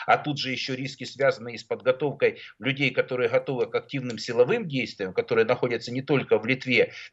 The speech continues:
и Польше, но и на Украине. Вот здесь как бы выводы в этом плане нужно делать. Я так вот как бы подталкиваю нас к таким решениям, ну, не решениям,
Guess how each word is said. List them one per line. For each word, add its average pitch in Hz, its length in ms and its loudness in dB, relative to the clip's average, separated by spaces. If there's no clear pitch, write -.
и 135 100 0
Польше, 127 440 0
но 127 160 0
и 120 100 0
на 110 120 2
Украине. 120 680 2
Вот 113 160 -2
здесь 214 260 -2
как 120 180 4
бы 120 120 -6
выводы 113 340 0
в 104 60 0
этом 101 220 -2
плане 95 300 0
нужно 92 280 -10
делать. 82 360 -6
Я 131 120 6
так - 280 2
вот - 140 -10
как 90 180 -6
бы 92 120 -12
подталкиваю 90 640 -6
нас 90 180 -8
к - 40 -20
таким 110 300 -6
решениям, 80 380 -4
ну, 110 140 -2
не 107 140 -2
решениям, 113 480 2